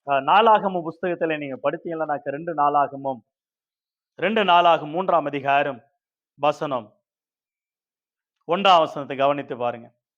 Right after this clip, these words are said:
"பின்பு சாலமோன் எருசலேமிலே தான் தகப்பனாகிய தாவீதுக்கு காண்பிக்கப்பட்ட மோரியாம் என்னும் மலை எபேசியனாகிய ஓர்னாவின் களம் என்னும்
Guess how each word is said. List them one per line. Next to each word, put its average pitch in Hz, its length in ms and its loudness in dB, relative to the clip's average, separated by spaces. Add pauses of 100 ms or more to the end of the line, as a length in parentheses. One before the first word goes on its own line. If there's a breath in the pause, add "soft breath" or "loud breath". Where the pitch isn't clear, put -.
(220)
"பின்பு 226 300 0
சாலமோன் 214 540 2
எருசலேமிலே 185 640 0
தான் 143 200 0
தகப்பனாகிய 156 600 0
தாவீதுக்கு 147 560 0
காண்பிக்கப்பட்ட 143 1040 -6 (360)
மோரியாம் 175 680 2 (320)
என்னும் 160 540 -4 (600)
மலை 170 680 0 (280)
எபேசியனாகிய 190 840 2
ஓர்னாவின் 170 640 2
களம் 160 320 -2
என்னும் 147 340 -12